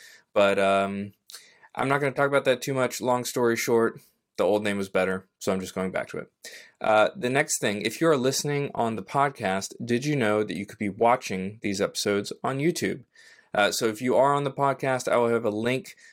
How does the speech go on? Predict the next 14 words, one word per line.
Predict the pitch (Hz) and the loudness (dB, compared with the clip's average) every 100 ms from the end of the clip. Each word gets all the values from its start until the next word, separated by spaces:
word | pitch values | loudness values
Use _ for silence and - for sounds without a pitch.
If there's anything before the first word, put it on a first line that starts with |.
| _ | _
to | - | -4
the | 101 | -2
YouTube | 101 113 120 131 117 | -2 -2 -2 -4 -6
channel | - 117 113 110 | -4 -4 -2 -2
where | 104 | -2
you | 107 104 | -2 -4
can | 107 98 | -6 -2
watch | 101 101 - | 0 0 -2
these | 110 101 | -4 -4
episodes | - - 104 98 - _ _ - | -4 -2 -2 -2 -8 _ _ -8
if | 120 131 | -6 -4
you | 110 | 0
want | 107 98 | 0 -2
to | - 104 104 | -4 -2 -4